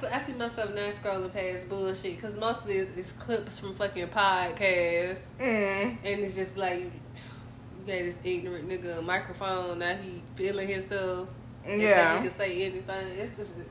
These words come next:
Speaker 1: ugh.
Speaker 2: And there's some people out there with mics that say some gen-, genuinely helpful stuff.
Speaker 1: Yeah, it is, for sure.
Speaker 2: But it's diluted <laughs> with all the bullshit.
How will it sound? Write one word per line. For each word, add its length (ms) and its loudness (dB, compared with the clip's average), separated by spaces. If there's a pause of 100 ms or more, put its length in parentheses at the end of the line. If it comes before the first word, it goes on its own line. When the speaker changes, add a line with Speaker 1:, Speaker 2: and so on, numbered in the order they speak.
(100)
Speaker 1:
ugh. 500 4 (920)
Speaker 2:
And 200 8
there's 280 10
some 220 6
people 280 8
out 240 10
there 180 12
with 180 4
mics 480 6
that 200 2
say 360 6
some 300 2
gen-, 440 0
genuinely 580 6
helpful 460 2
stuff. 440 8
Speaker 1:
Yeah, 280 10
it 180 4
is, 380 4
for 120 -6
sure. 380 -2
Speaker 2:
But 920 10 (500)
it's 180 10
diluted 880 10
<laughs> 920 12
with 240 10
all 380 12
the 80 10
bullshit. 1120 10